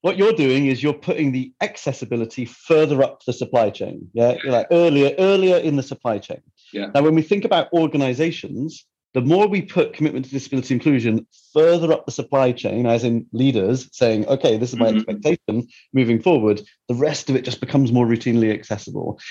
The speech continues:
Speaker 1: So, so, you know, I joined Microsoft because of Jenny Lay Flurry. I mean, that's, that's a, that's, like, the worst kept secret. I was like, "Oh, finally,"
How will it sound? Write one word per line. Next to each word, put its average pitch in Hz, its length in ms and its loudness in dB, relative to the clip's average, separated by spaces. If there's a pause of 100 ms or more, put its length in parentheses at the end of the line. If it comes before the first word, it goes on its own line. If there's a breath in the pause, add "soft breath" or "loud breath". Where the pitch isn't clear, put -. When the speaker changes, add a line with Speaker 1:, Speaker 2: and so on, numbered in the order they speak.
(200 loud breath)
Speaker 1:
So, - 400 0
so, 156 260 2 (260)
you 170 80 2
know, 143 240 2 (280)
I 143 80 4
joined 143 380 4
Microsoft 113 420 -2
because 104 240 -4
of 101 80 -4
Jenny 98 200 0
Lay 92 120 0
Flurry. 95 320 -6
I 101 60 -6
mean, 107 120 -2
that's, 110 300 -4
that's - 220 -8
a, 110 220 0
that's, 101 200 -4
like, - 120 -2
the 107 40 -6
worst 107 280 -2
kept - 160 -4
secret. - 380 -8
I 107 40 -4
was 107 100 -2
like, 110 180 0
"Oh, 135 280 2
finally," 135 680 2